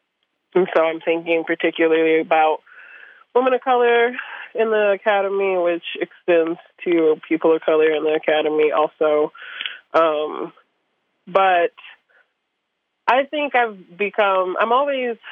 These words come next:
as I was mentioning earlier, I'm always thinking about what am I learning in this moment so that I can figure out what to do differently in the future. And I've been overwhelmed with the reality that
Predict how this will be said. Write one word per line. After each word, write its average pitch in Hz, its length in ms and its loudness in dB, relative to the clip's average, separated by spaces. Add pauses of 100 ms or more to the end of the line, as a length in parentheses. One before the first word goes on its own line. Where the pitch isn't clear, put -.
(240)
as 214 120 -4
I 220 60 2
was 208 160 -2
mentioning 196 340 -2
earlier, 175 180 2
I'm 170 100 -2
always 185 260 0
thinking 180 180 -4
about 170 200 0
what 175 100 0
am 208 80 -4
I 202 100 0
learning 175 240 -2
in 175 100 -2
this 170 140 -6
moment 160 580 0
so 165 100 -2
that 156 140 2
I 151 120 0
can 156 220 -4
figure 156 280 0
out 151 160 2
what 165 140 -4
to 151 80 -16
do 156 120 -10
differently 156 540 0
in 147 120 0
the - 160 -2
future. 156 500 0 (640)
And 170 340 2
I've 175 300 -2
been 170 200 2 (120)
overwhelmed 175 840 0
with 170 220 0
the 170 100 -2
reality 160 680 2
that 156 440 0